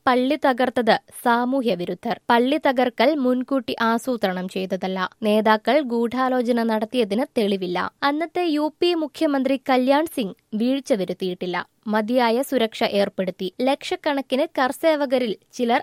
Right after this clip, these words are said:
അക്രമാസക്തരായി. വേദിയിൽ കയറി നിന്ന്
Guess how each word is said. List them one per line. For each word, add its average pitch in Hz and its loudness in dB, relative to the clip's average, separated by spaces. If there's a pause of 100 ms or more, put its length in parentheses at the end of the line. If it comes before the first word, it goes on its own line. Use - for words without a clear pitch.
അക്രമാസക്തരായി. 214 -2 (100)
വേദിയിൽ 233 4
കയറി 247 0
നിന്ന് 247 0